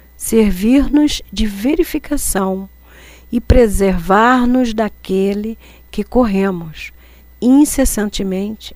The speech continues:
à nossa revelia. O perigo da obsessão está na orgulhosa propensão de certos médiuns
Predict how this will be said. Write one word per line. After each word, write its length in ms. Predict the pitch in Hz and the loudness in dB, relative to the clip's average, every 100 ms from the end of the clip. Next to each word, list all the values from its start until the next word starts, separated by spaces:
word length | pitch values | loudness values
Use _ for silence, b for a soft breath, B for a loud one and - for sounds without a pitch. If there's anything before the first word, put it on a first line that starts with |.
| - | -8
à 100 | 208 | -6
nossa 320 | 190 185 185 | -4 -6 -6
revelia. 600 | 190 185 190 156 - - - b b b b b b b b - | -6 -6 -6 -8 -12 -18 -20 b b b b b b b b -10
O 80 | |
perigo 680 | - 180 180 220 247 196 147 | 0 0 2 2 4 2 -2
da 160 | 165 180 | -2 -2
obsessão 840 | 170 165 - 147 - 175 175 160 - b b b b b b | -2 -4 -6 -6 -2 -2 -2 -6 -14 b b b b b b
está 400 | 175 - - 190 | -4 -2 0 2
na 140 | 202 202 | 2 2
orgulhosa 920 | 202 190 202 196 202 214 247 247 254 - - - | 4 2 2 2 4 4 4 2 -2 -4 -6 2
propensão 960 | 294 359 - 320 311 - 180 175 180 - b b b b b | 4 4 4 2 2 -2 -4 -4 -6 -14 b b b b b
de 120 | 196 | -6
certos 560 | 208 - 247 233 226 226 | -4 0 0 0 0 -2
médiuns 880 | 196 214 226 226 185 135 101 - | 0 0 0 -2 -4 -10 -10 -14